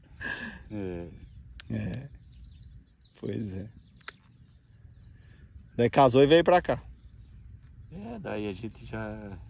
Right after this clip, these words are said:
Speaker 1: já morava aqui, daí a gente casou e ficamos, eu fiz a casa, aquela casa branca ali.
Speaker 2: Aham.
Speaker 1: Tinha tudo ali, que é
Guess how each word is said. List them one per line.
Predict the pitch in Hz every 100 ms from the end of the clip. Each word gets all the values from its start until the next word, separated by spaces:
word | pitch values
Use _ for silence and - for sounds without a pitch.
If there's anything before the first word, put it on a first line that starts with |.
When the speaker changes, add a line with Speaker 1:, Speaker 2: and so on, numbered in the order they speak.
| - - - - - - - - -
Speaker 1:
já | - 98
morava | 98 101 101 104 101 107
aqui, | - - 135
daí | 143 143 139 139 - - - - - - - - - - -
a | 90
gente | 85 95 87 - 95 87 85 78 76 - - -
casou | - 90 85 80 - 85 92 117 139 - - - - - - - - - - - -
e | 95 92 90
ficamos, | - - 107 104 104 104 98 90 76 - - - -
eu | 95
fiz | - 113 95
a | 98
casa, | - - 143 -
aquela | 98 - 92
casa | 76 90 87 87 87 80 80
branca | 78 107 101 -
ali. | 95 113 156 - -
Speaker 2:
Aham. | 107 95 101 104 - -
Speaker 1:
Tinha | 104 101
tudo | - 180 180 143
ali, | 98 98
que | 90 95 85 82
é | 78 71